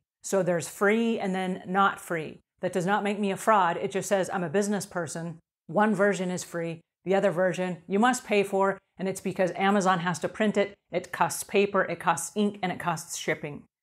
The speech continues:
And so those are the, the costs that Amazon factors into the price that they charge. So am I a fraud? No, I'm not. Now,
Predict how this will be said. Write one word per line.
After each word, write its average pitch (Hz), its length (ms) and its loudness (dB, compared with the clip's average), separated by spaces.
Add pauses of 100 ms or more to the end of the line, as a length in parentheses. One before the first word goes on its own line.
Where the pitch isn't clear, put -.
(160)
And 175 120 -6
so 180 160 0
those 202 260 4
are 196 160 0
the, 180 260 0
the 160 120 -4
costs - 560 0 (160)
that - 160 -4
Amazon 185 640 0
factors 196 560 0
into 190 520 0 (220)
the 180 140 -2
price 175 340 0
that 165 200 -8
they 156 120 -6
charge. 147 460 -10 (180)
So - 160 -6
am 202 160 2
I 202 60 2
a 202 100 4
fraud? 196 460 2
No, 180 160 -2
I'm 165 120 -4
not. 160 300 -6 (240)
Now, 196 240 -2